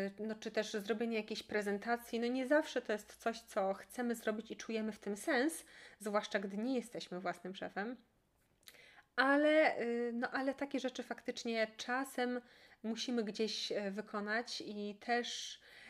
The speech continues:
e, albo powinniśmy je odkładać raczej, e, gdzieś na później, jeżeli się da,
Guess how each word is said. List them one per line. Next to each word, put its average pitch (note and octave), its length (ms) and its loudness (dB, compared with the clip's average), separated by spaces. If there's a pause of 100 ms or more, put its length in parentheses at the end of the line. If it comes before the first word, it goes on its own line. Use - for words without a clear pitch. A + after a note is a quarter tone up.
(120)
e, F#3+ 460 0
albo B3+ 320 2 (320)
powinniśmy A3+ 600 -2
je G3 140 0 (120)
odkładać C#4 1080 4 (200)
raczej, G3+ 800 0
e, F#3+ 420 -4
gdzieś G3 320 -8
na A3 100 -4
później, A3 500 -4
jeżeli G#3+ 260 -4
się G3+ 140 -6
da, A3 300 4